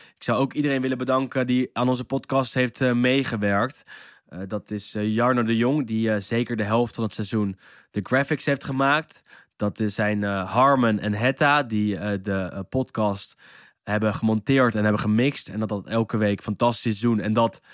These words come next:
eh, eigenlijk vrijwillig. En dat vind ik echt een, eh, hartstikke groot compliment voor ons. En hartstikke fijn dat ze dat willen doen. Eh, en hebben willen doen, want, eh, na dit seizoen, eh,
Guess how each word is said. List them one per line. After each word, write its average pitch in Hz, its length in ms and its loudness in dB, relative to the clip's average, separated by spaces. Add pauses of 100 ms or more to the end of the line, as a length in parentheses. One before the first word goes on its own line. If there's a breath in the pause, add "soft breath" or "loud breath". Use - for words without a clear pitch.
(360 loud breath)
eh, 101 460 -4
eigenlijk 135 360 0
vrijwillig. 123 640 2
En 117 100 -2
dat 110 160 -4
vind 113 140 -2
ik 107 80 -2
echt 104 200 -6
een, 104 140 -2
eh, 101 160 -2
hartstikke 110 360 -4
groot 101 220 -4
compliment 104 440 -2
voor - 160 -8
ons. 107 380 -2 (380 loud breath)
En 101 260 -4
hartstikke 107 400 -4
fijn 101 280 0
dat 104 140 -2
ze - 100 -6
dat 120 120 -4
willen 117 260 -4
doen. 127 320 -6 (460 loud breath)
Eh, 104 360 -4
en 107 120 -2
hebben 123 240 2
willen 131 220 2
doen, 131 180 0
want, 113 280 -2
eh, 107 60 -2
na 101 240 0
dit 101 140 -4
seizoen, 95 340 -6
eh, 90 140 -6